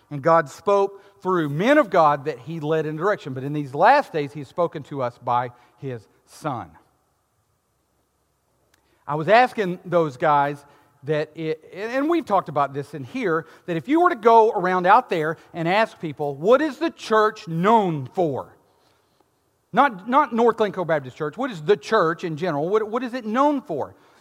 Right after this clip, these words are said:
And I guarantee you that most people would tell us what we're against. We're known for the things that we're against. We're against this. And, and we always joke about how when I was growing up, the things that we were against was, you know, no dancing. You couldn't dance.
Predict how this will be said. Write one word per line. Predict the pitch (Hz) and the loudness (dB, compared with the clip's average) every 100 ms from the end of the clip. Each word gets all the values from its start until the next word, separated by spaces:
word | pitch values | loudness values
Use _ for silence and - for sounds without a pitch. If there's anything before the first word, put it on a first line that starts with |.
| - | -6
And | 220 | -4
I | 226 | -4
guarantee | 160 220 320 349 330 262 277 | -4 -2 0 -2 -4 -6 -6
you | 180 165 | -6 -4
that | 190 | -4
most | 180 233 254 | -2 -2 -4
people | 285 262 196 | -10 -8 -6
would | 165 143 | -6 -6
tell | 151 135 | -6 -6
us | 165 | -6
what | 156 160 | -6 -4
we're | 175 | -4
against. | 214 330 320 - _ _ _ _ _ _ _ _ _ | -6 -6 -8 -10 _ _ _ _ _ _ _ _ _
We're | 180 196 | -2 4
known | 269 240 240 | 4 4 0
for | 226 | -4
the | 175 | -6
things | 170 175 180 175 - - | -4 -4 -6 -10 -18 -10
that | 202 | -6
we're | 180 170 185 - _ _ _ | -4 -6 -6 -12 _ _ _
against. | 202 262 330 - - _ _ _ _ _ | -10 -4 -4 -6 -16 _ _ _ _ _
We're | - 147 | -10 -8
against | 175 135 | -8 -8
this. | 175 - - _ | -12 -12 -20 _
And, | 170 196 | -4 -2
and | 254 269 | 0 0
we | 294 | 4
always | 277 240 180 | 6 6 4
joke | 214 208 202 | 2 2 2
about | 170 165 - - _ | 4 4 2 -8 _
how | 165 170 175 | 2 4 4
when | 175 | 4
I | 196 247 | 6 6
was | 247 196 | 6 0
growing | 214 180 165 | 0 0 2
up, | 160 165 | 0 0
the | |
things | 160 208 208 | -2 -2 0
that | 175 196 | -2 -2
we | 165 | -2
were | 165 | -2
against | 147 170 170 | -4 -6 -6
was, | 160 123 - _ | -8 -8 -14 _
you | 160 | -6
know, | 147 | -2
no | 156 | -2
dancing. | 180 196 202 190 - 170 170 - _ _ | 0 0 0 -2 -8 -8 -8 -12 _ _
You | 143 | -10
couldn't | 185 180 | -6 -4
dance. | 175 165 151 | -2 -2 -4